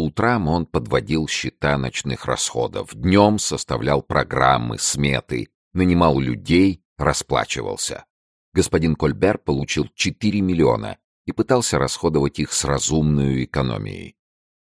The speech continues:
Он приходил в ужас от трат на мифологию. Каждый сатир и каждая дриада обходились не менее чем по сотне ливров в день.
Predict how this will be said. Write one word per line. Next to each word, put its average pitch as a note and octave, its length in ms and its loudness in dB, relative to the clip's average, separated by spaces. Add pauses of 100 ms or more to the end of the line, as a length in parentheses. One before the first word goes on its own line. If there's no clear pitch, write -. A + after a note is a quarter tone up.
Он F2 160 2
приходил F2 520 0
в D2+ 160 -2
ужас G#2+ 420 0
от C2+ 140 -6 (100)
трат D2 340 -2
на C2 100 -6
мифологию. A#1 920 -4 (380)
Каждый D#2+ 420 0
сатир G#2+ 540 0 (100)
и F2+ 100 0
каждая B1 540 -2
дриада E2+ 520 2
обходились C2 540 -2
не C#2 80 0
менее D#2+ 380 0
чем D2+ 240 0
по A#1 160 -4
сотне F2+ 500 2
ливров C2 540 -2
в G1+ 220 -18
день. G#1+ 320 -6